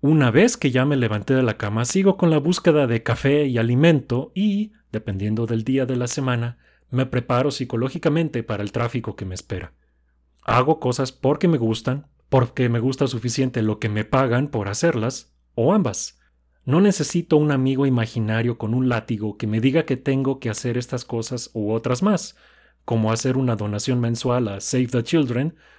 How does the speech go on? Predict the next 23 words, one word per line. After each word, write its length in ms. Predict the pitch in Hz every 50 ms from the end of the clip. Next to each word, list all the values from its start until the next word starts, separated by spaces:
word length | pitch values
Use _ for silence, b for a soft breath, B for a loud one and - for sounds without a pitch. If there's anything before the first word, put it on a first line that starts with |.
| b b
o 220 | - 120 113 117
simplemente 560 | 113 - 147 131 123 127 120 120 120 117 131 123
tirar 280 | - 117 110 113 113
la 100 | 113 113
basura 380 | 104 98 95 - 117 110 107 101
en 80 | 98
su 100 | - -
lugar. 420 | 104 107 107 117 127 117 - - _ _ _ _ _ _ _ _ _ _ _ _ _ _ _ -
Es 240 | 135 151 180 -
precisamente 920 | - - - 135 - - 190 - - 160 131 147 202 226 220 220 - 110 110
porque 460 | - - - 117 110 110 - 117 117
creo 300 | - 135 151 165 160 -
que 160 | - 117 120
este 240 | 143 143 - - 131
mundo 340 | 120 123 139 135 127 117 117
es 160 | 131 127 -
el 160 | 147 131 127
único 460 | 127 110 98 98 92 - 110 107 113 B B B B B B _
que 140 | - 135 131
procuro 540 | - 139 139 131 - - 117 110 139 151
cuidarlo 600 | 151 - 151 143 120 104 92 90 98 95 104 110 - -
y 100 | 117 104
mejorarlo. 640 | 98 98 - 110 110 156 190 170 131 101 - _